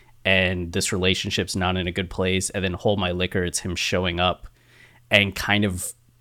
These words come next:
pulling the inverse of Say You Will. Like, he's the one crash <laughs> landing in this girl's room, kind of reigniting things, like, on the brink of winning her back over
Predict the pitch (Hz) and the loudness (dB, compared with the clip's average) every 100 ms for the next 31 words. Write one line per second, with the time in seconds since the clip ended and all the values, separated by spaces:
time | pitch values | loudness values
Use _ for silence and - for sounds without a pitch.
0 | _ - 113 107 95 104 117 104 92 87 | _ 2 4 4 0 0 0 2 0 -2
1 | 92 - 92 85 92 85 62 - _ _ | 0 0 0 0 0 0 -2 -14 _ _
2 | - - - _ 90 90 - - 113 113 | -20 -20 -20 _ -4 -4 -4 0 4 4
3 | 110 107 101 101 95 - 92 92 - 95 | 2 0 0 0 -2 2 4 4 2 2
4 | 101 147 117 117 107 - 101 95 95 87 | 6 8 6 6 2 0 2 4 2 2
5 | 117 123 117 113 107 - - - - 104 | 4 4 4 2 0 -6 -20 -6 2 2
6 | 101 90 98 92 90 92 110 113 107 120 | 2 0 2 2 2 2 4 2 2 4
7 | 110 107 107 101 95 85 - - 98 107 | 4 4 0 0 0 0 -2 0 2 2
8 | 92 101 90 101 98 101 87 92 98 - | 0 -2 0 0 0 -2 -2 -4 -2 -2
9 | 95 90 87 - 87 98 104 98 95 95 | -2 0 -2 -2 -2 0 0 2 2 0